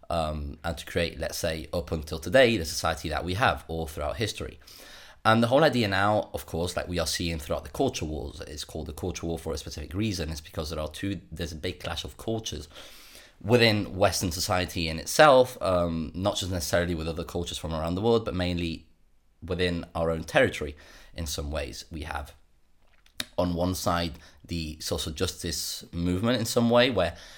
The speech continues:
we can interpret in, in different manners. I've heard good cases for social justice. I mean, one really good person to speak about this is Russell Brand,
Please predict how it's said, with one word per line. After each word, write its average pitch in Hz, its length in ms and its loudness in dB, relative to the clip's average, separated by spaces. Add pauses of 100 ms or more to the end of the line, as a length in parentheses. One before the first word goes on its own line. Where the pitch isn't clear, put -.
(300)
we - 100 -6
can 113 120 2
interpret 131 420 6
in, 104 260 2
in 101 120 2
different - 240 2
manners. 107 340 4
I've 95 140 -2
heard 98 280 4
good - 160 -2
cases 98 340 -2
for 87 120 -4
social 87 240 -4
justice. 90 400 -4
I 82 60 -2
mean, 78 340 -6
one 82 200 -2
really 80 260 -6 (180)
good - 200 -4
person 80 300 -2
to 71 60 -8
speak - 200 -6
about 76 260 -2
this 78 220 -4
is 78 200 -6
Russell 82 240 -6
Brand, 87 420 0